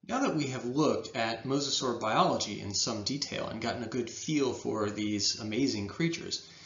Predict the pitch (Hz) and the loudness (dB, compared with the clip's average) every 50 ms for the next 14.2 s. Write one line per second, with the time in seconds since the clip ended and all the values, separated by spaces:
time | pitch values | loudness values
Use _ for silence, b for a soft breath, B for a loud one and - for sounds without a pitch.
0 | B B B B B 156 151 165 202 247 226 208 190 185 175 175 - - - 113 | B B B B B 4 6 6 6 6 4 4 4 4 2 2 0 -2 -2 -2
1 | 117 - - - - 120 - - 123 - - 135 160 160 - - - 110 110 113 | -2 -4 -6 -4 -4 -4 -4 -4 -8 -6 -4 -2 -2 -2 -4 -4 -2 -2 -2 -2
2 | 113 110 - 117 113 113 117 127 139 147 151 - - 151 143 143 147 147 - - | -4 -6 -8 -8 -4 0 2 2 2 2 0 0 0 0 0 -2 -2 -4 -8 -12
3 | - - - _ _ - - 123 - - 185 180 131 113 113 - - - - - | -20 -20 -20 _ _ -20 -16 -6 -2 0 0 2 0 0 0 -2 -4 -6 -8 -8
4 | - - - - - - - - - - - - - _ _ _ _ _ _ _ | -10 -10 -12 -12 -12 -10 -12 -12 -12 -14 -20 -20 -20 _ _ _ _ _ _ _
5 | _ _ _ _ _ _ _ _ _ _ _ _ _ _ _ _ _ _ _ _ | _ _ _ _ _ _ _ _ _ _ _ _ _ _ _ _ _ _ _ _
6 | _ _ _ _ _ _ _ _ _ _ _ _ _ _ _ _ _ _ _ _ | _ _ _ _ _ _ _ _ _ _ _ _ _ _ _ _ _ _ _ _
7 | _ _ _ _ _ _ _ _ _ _ - 165 - - 285 277 - - 302 254 | _ _ _ _ _ _ _ _ _ _ -12 -10 -2 2 2 4 4 6 6 6
8 | 220 190 165 160 139 131 127 120 - - - - 110 95 - - - - - - | 6 6 6 4 4 4 4 2 0 -2 -2 0 0 0 0 2 2 2 2 2
9 | - - - - - 330 294 - - - 165 - - 220 170 127 120 - - - | 0 -14 -18 -20 -20 -18 -18 -18 -14 -14 -12 -4 2 4 4 6 6 4 4 6
10 | 135 139 135 - - 147 131 135 139 135 127 117 113 - 117 131 131 - - - | 6 6 6 6 0 -2 0 2 4 4 2 2 2 2 2 2 2 0 -2 -4
11 | 135 - 214 214 - - - - - - - - - - - - 226 196 147 123 | -2 0 0 0 0 -2 -4 -8 -12 -14 -16 -20 -20 -20 -20 -14 -8 -4 -2 0
12 | 135 - - - - 175 151 - - 165 180 233 277 247 - - 151 - - 170 | 0 -2 -4 -6 -6 -6 -6 0 0 2 2 4 2 2 2 0 -2 0 2 2
13 | 165 151 120 110 - 117 113 117 117 127 123 117 120 123 113 120 113 113 113 117 | 2 2 2 0 0 0 0 0 0 0 0 0 0 -2 -2 0 0 2 2 2
14 | 113 - - | 0 -2 -8